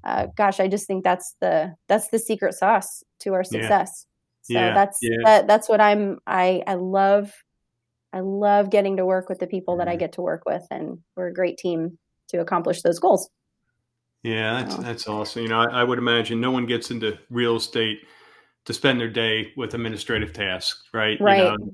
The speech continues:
Speaker 2: and all the things you help and support with, you know, it, it sounds like you allow the realtors to go out there and do what they love, and that's helped
Speaker 1: Right.
Speaker 2: buyers and sellers. Yeah. Good
Speaker 1: Right.
Speaker 2: stuff.
Speaker 1: So if, if we can,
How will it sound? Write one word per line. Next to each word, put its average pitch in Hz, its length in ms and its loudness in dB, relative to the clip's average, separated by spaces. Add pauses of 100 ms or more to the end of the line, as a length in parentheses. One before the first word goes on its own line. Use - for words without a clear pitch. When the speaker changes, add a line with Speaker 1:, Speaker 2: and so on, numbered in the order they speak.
Speaker 2:
and 104 100 -6
all 107 140 0
the 107 80 -4
things 107 320 -2
you 110 100 -2
help 104 240 0
and 98 100 -8
support 107 480 -6
with, 98 340 -6
you 107 80 -6
know, 104 200 -8
it, 101 100 -8 (100)
it 107 180 -6 (140)
sounds 120 320 4
like 104 240 0 (100)
you 117 160 2
allow 113 280 4
the 110 80 0
realtors 107 360 -2
to 117 80 -8
go 120 100 0
out 135 100 2
there 151 80 0
and 120 80 -4
do 120 100 -2
what 113 120 -2
they 110 100 0
love, 113 380 0
and 104 120 -4
that's 104 200 -8
helped 110 240 -2
Speaker 1:
Right. 101 300 -2 (240)
Speaker 2:
buyers 107 360 2
and 107 120 -8
sellers. 107 640 -6 (400)
Yeah. 107 300 -6 (920)
Good 143 80 -2
Speaker 1:
Right. 262 200 8
Speaker 2:
stuff. - 180 2
Speaker 1:
So 240 200 6
if, 247 240 6
if 262 200 8
we 349 120 8
can, 269 320 4